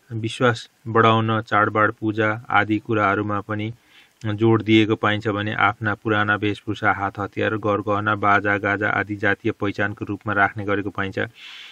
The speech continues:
आजको वैज्ञानिक युग आत्म पहिचानको युग पनि हो। आफ्नो जातीय पहिचान दिन धर्म, संस्कृति, वेशभूषा, भाषा, लिपि, रीतिरिवाज हो। भाषा जातीय संस्कृति र परम्पराको सम्वाहन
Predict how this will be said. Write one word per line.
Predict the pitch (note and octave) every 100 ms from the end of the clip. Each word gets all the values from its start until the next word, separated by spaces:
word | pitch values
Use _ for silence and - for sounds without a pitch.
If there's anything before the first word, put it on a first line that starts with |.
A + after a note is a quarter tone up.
| - -
आजको | G#2+ A2 G#2
वैज्ञानिक | G#2+ G#2+ G#2+ G#2+ A2
युग | G#2+ G#2+ _ _ _ _ _ _ _ _ _ _ _ _ - -
आत्म | G#2+ A#2+
पहिचानको | G#2 G#2+ F#2+ G2+ G2+
युग | G2+ F#2+
पनि | G#2 G#2
हो। | G2 F2+ - _
आफ्नो | A#2 G#2+ A2+ G#2
जातीय | G#2 G2+ - G#2+
पहिचान | G2+ G2+ G2 G#2+ F#2+ G2
दिन | F#2+ G#2 G#2+
धर्म, | F#2+ F#2 G2+
संस्कृति, | G2+ G2+ - G2+ G#2+
वेशभूषा, | G2 G2 - G2+ - G2+
भाषा, | G2+ F2+ F2+ G#2+ G#2+ A2+ - - - - G#2
लिपि, | G2+ G#2 - A2 A#2+ _ _ _ -
रीतिरिवाज | A2 - G#2+ G#2+ G#2 G#2
हो। | G#2+ F#2+ -
भाषा | G2 G2 A#2
जातीय | G#2 G2 -
संस्कृति | G2+ G#2+ - G#2+ - A2
र | G#2+
परम्पराको | G2+ A2 G#2 A2 G#2 G2+ G#2
सम्वाहन | G2+ G2 G#2 G2+ G#2 G#2 G2+ G#2 G#2 A2 G2+